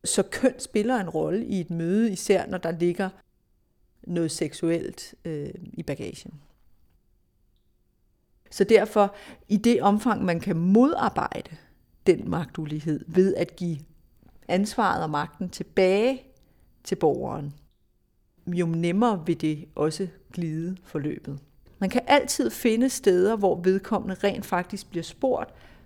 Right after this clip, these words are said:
"Hvad vil du gerne?" og har en mulighed for et valg. Og så kan man være tydelig omkring de steder, hvor der er nogle rammer, der gør, der ikke er valg. Sådan, så det er ligesom, okay, det er klart, men det er for en traumatiseret, og måske i virkeligheden for alle mennesker, er det jo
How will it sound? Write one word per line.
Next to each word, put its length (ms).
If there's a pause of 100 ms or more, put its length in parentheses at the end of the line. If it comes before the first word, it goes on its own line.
"Hvad 280
vil 120
du 180
gerne?" 360 (680)
og 120
har 100
en 120
mulighed 320
for 160
et 120
valg. 280 (380)
Og 100
så 100
kan 120
man 80
være 140
tydelig 480
omkring 460
de 200
steder, 340
hvor 200
der 120
er 140
nogle 200
rammer, 300
der 120
gør, 220
der 100
ikke 220
er 40
valg. 320 (600)
Sådan, 200
så 120
det 120
er 40
ligesom, 400
okay, 240 (100)
det 180
er 40
klart, 440 (360)
men 180
det 180
er 180 (280)
for 200
en 260
traumatiseret, 880
og 100
måske 220
i 40
virkeligheden 380
for 120
alle 300
mennesker, 540
er 80
det 140
jo 220